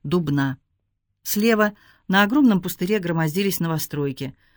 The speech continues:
многоэтажные дома среди чистого поля. Их сменили приземистые монолиты кондоминиумов. Поселок Новостройка темный, необжитой и пустой.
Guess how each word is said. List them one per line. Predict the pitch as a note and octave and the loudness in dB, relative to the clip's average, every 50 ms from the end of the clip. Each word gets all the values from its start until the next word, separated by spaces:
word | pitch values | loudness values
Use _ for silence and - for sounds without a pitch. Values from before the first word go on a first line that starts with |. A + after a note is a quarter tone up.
| _ _ - | _ _ -4
многоэтажные | - D#3+ E3 D#3 F3 F#3 F3+ F3+ F3+ E3+ D#3+ E3+ D#3+ D#3+ D#3 | 0 0 2 4 4 4 4 4 2 2 2 2 0 0 0
дома | C#3 D#3+ D#3+ F3 G3 G#3 G3+ | 0 0 -2 0 -2 -2 -4
среди | - E3 D#3 D3 C#3 C#3 C3+ | -4 -4 -6 -4 -4 -4 -4
чистого | - - F3 E3+ - - D#3+ D#3+ D3+ | -4 -4 -4 -4 -4 -6 -4 -4 -4
поля. | D3+ - D3 C#3 C#3 C3+ C3+ - - _ _ _ _ _ _ _ _ _ - | -6 -6 -10 -8 -8 -8 -10 -12 -14 _ _ _ _ _ _ _ _ _ -6
Их | - F#3 F#3+ F3 - - - | -2 0 0 -2 -2 -6 -8
сменили | - - - F3+ E3+ E3+ F3 F3 E3+ E3+ | -6 -4 0 0 0 2 2 0 0 0
приземистые | E3 E3 D#3+ E3 D#3+ F3 F3 E3 D#3+ D#3+ - - D#3+ D#3 | -2 -2 -2 -2 0 0 0 0 -2 -2 -2 0 0 2
монолиты | D#3 D#3+ D#3+ D#3+ D#3+ E3 E3+ D#3+ - D#3 D3+ D3+ - - - _ _ _ | 2 2 2 2 0 0 -2 0 0 0 0 -2 -6 -20 -20 _ _ _
кондоминиумов. | - E3+ D#3+ D#3 D#3 D#3 D3+ E3+ A3+ B3+ A#3 G3+ E3 D3+ C#3 C3 B2+ B2 - - - - - - - - - - - - - | -2 0 2 4 4 4 4 6 6 6 6 6 4 2 0 0 -4 -6 -10 -16 -18 -18 -18 -18 -20 -20 -20 -20 -14 -4 0
Поселок | F#3+ G3 - - F4 D4+ - - | 0 2 2 2 2 0 0 0
Новостройка | F3+ E3 D#3+ D3+ - - G#3+ A#3+ A#3+ A3+ - E3 D#3 | 0 0 0 0 -2 -2 -2 -2 0 0 0 -2 -2
темный, | D#3+ A3 A#3+ A#3 G#3+ G3 F3+ | 0 -2 0 0 2 0 0
необжитой | E3+ D#3+ D#3 D3+ C3+ C3 C#3 C#3 - F#3 G3+ G#3 - | 0 2 0 0 0 -2 -4 -6 -4 -2 -2 -2 -2
и | - F#3 | -4 -8
пустой. | F3+ - E3 - - - - C3 C3 B2+ - | -8 -8 -10 -10 -10 -8 -8 -8 -8 -10 -12